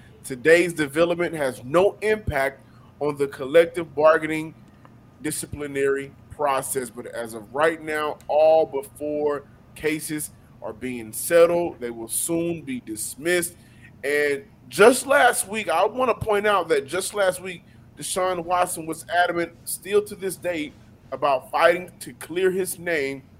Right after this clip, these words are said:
and to prove he did nothing illegal, um, or disrespected or brought harm to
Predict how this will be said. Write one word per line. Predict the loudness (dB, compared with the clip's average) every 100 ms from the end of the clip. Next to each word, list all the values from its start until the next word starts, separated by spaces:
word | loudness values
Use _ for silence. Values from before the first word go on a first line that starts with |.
| -20 -20 -20 -20 -20 -20 -16
and | -14 -10
to | -10
prove | -8 -2 0 2 -2 -8 -18 -20 -20 -16
he | -14
did | -6 -4 -4 -10 -4
nothing | 2 2 2 -8 -8 -12
illegal, | -12 -10 -6 -6 -2 0 2 0 -6 -20 -20 -18 -8
um, | -6 -4 -4 -6 -10 -12
or | -4 -4
disrespected | -2 -6 -6 -14 -4 -2 -2 -4
or | -4 -4 -8 -4
brought | 0 2 0
harm | -2 0 0 -2
to | -10